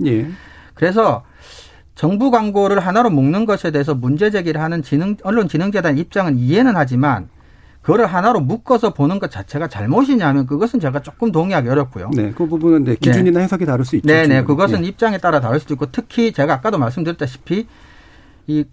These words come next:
Speaker 2: 정부 광고의 전체적인 규모와 그 규모가 어느 정도 규모인지를 납세자들은 좀 자세하게 알 필요가 있다라는 차원에서 제가 이해를 돕기 위해서
Speaker 1: 예.
Speaker 2: 아니, 묶어서 이제 민간 광고 시장 규모와 이해를 돕기 위해서 비교를 했던 거죠.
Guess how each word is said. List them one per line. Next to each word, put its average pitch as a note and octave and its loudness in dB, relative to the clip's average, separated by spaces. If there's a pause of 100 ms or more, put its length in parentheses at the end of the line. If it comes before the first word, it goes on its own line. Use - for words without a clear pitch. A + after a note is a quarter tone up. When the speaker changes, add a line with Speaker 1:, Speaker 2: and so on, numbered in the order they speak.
Speaker 2:
정부 F#3 0
광고의 G3 0
전체적인 G3+ -2
규모와 C#3 2
그 F3 -6
규모가 F3 0
어느 C#3+ 2
정도 C4 4
규모인지를 C#3+ -2 (560)
납세자들은 F3+ 0
좀 C#3+ -2
자세하게 E3+ -4
알 B2 -4
필요가 A#3+ 0
있다라는 D3+ 0
차원에서 A#3 0
제가 B2+ 0
이해를 F3+ 2
돕기 C#3 -2
위해서 C#3 0
Speaker 1:
예. A#2 4
Speaker 2:
아니, B2 0
묶어서 D3 -2
이제 B2+ 0
민간 A#2+ -4
광고 C3 0
시장 C#3+ -4
규모와 B2 -2
이해를 C#3+ 0
돕기 B2+ -2
위해서 C3+ -4
비교를 D3+ -2
했던 C3 -4
거죠. G#2+ -8